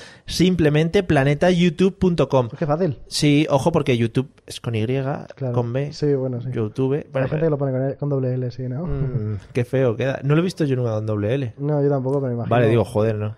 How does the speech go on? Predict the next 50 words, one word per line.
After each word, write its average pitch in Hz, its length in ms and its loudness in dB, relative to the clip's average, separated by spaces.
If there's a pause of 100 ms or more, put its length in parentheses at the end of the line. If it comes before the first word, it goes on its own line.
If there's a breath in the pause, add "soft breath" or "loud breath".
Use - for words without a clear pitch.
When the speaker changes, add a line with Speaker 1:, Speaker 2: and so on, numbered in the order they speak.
(240 soft breath)
Speaker 2:
Supongo 143 240 0
que 180 60 2
la 170 40 0
gente 156 140 -2
que 165 60 0
nos 147 60 -4
escucha 139 240 -4
son 160 120 -4
bastante 139 200 -6
más 135 120 -4
inteligente 123 420 -6
como 120 160 -8
para 117 160 -8
llegar 110 200 -6
a 101 60 -10
eso. 107 160 -12
Speaker 1:
Sí, - 280 -4
vosotros 101 340 -4
sois 104 160 0
muy 104 140 -2
inteligentes, 98 540 -4
Speaker 2:
Claro, 95 120 -2
sí, 104 80 -2
Speaker 1:
amigos. 98 300 -2
Speaker 2:
guapo. - 160 -12 (480 loud breath)
Speaker 1:
Eh, 143 300 6
en 143 60 2
planeta 143 280 4
youtube 156 260 2
punto 185 320 2
com 226 220 2
y 185 60 4
ahí 151 100 4
tenéis 151 180 2
información 147 420 2
sobre 120 400 4
iTunes, 151 720 2 (120)
Evox, 156 720 4
Spreaker 151 800 2
y 147 120 -2
demás 120 200 -2
plataformas. 120 1080 -2 (240 loud breath)
Speaker 2:
Y 233 200 4
también 156 260 2
estamos, 175 300 0
pues, 131 240 2
subimos 131 460 -4
todo 135 140 0
a 135 60 4
YouTube. 226 420 0